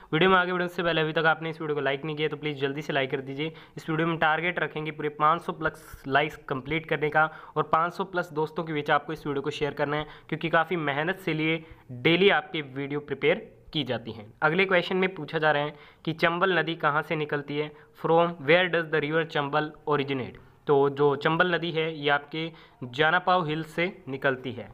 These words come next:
करेक्ट आंसर ऑप्शन नंबर सी रहेगा इस क्वेश्चन का। अगले क्वेश्चन में आपसे पूछा जा रहा है कि मलेशिया की मुद्रा का नाम क्या है? What is the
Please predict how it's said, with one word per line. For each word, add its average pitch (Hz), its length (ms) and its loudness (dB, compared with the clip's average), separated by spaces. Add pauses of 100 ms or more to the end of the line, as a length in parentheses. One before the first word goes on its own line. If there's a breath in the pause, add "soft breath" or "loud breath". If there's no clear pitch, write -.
करेक्ट 151 260 2
आंसर 170 220 -4
ऑप्शन 160 300 2
नंबर 160 140 2
सी 160 240 -2
रहेगा 160 300 6
इस 160 180 0
क्वेश्चन 156 340 0
का। 165 240 0 (440 loud breath)
अगले 175 240 2
क्वेश्चन 208 300 -2
में 202 120 2
आपसे 185 240 0
पूछा 170 320 -6
जा 160 120 2
रहा 151 100 2
है 156 160 -4 (280 loud breath)
कि 175 60 0
मलेशिया 175 560 4
की 196 140 -2
मुद्रा 160 300 0
का 160 140 -2
नाम 151 200 0
क्या 127 160 -12
है? 98 120 -18
What 147 120 -4
is 170 140 -2
the 180 120 -2